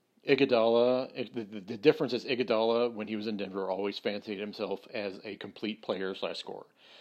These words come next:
Um, and really what he was in Philadelphia and what he became in, uh,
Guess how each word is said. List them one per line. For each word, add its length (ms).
Um, 440
and 680
really 360
what 180
he 80
was 220
in 80
Philadelphia 760
and 140
what 100
he 80
became 440
in, 280
uh, 520